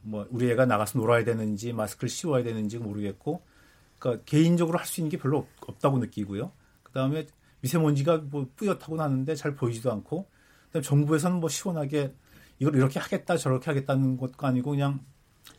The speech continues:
뭐 국민이 보기에는 "예보를 할 테니까 마스크를 잘 쓰세요"라는 재난 문자 정도 오는 거거든요.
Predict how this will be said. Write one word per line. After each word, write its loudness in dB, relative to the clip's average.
뭐 -4
국민이 6
보기에는 0
"예보를 6
할 -6
테니까 0
마스크를 0
잘 -2
쓰세요"라는 0
재난 -2
문자 -6
정도 -6
오는 -6
거거든요. -8